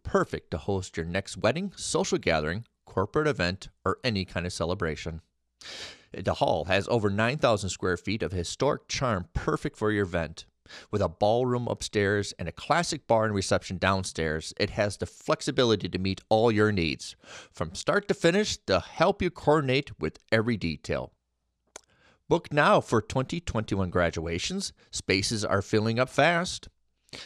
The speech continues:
Visit their website, w w w dot serbian hall dot com. You can also find them on Facebook. They just can't wait to work with you.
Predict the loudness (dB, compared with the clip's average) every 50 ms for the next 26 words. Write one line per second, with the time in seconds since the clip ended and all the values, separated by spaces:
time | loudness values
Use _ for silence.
0 | -20 _ _ 4 4 4 4 -2 0 0 0 2 2 2 2 0 0 0 2 0
1 | 0 -2 -8 -14 -16 -8 _ -2 -2 0 -2 0 2 2 4 4 4 2 2 4
2 | 4 4 4 4 2 -2 -12 _ _ -10 -4 2 4 4 4 4 4 2 2 4
3 | 4 4 4 4 4 2 2 2 0 -2 0 2 2 2 0 -2 -6 -12 _ _
4 | -20 -20 -20 -8 _ -2 -2 0 2 0 0 0 -2 -6 -4 0 2 2 2 2
5 | -2 -4 -2 -2 -2 -2 -2 -4 -4 -2 -2 -2 -4 -4 -4 -4 -4 -6 -14 -20
6 | _ _ _ _ _ _ _ _ _ -4 -4 -4 -2 -4 -4 -4 -4 -6 -6 -2
7 | -2 -2 -2 -2 -4 2 4 4 4 2 -2 _ _ _ -4 -2 0 0 0 -2
8 | 0 -2 -4 -4 -2 -4 -6 -6 -6 -8 -10